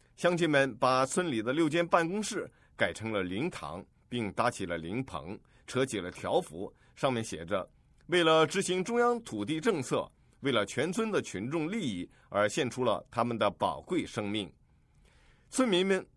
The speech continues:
用大冰柜把尸体冷冻起来。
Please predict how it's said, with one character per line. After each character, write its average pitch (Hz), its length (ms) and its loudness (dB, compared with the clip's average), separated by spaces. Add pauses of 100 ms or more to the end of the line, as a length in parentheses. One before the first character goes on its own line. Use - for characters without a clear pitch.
用 185 340 4
大 202 200 6
冰 226 240 -2
柜 202 280 2 (140)
把 113 280 4
尸 220 220 -6
体 101 300 -4 (180)
冷 113 260 0
冻 196 180 0
起 - 180 -6
来。 76 280 -8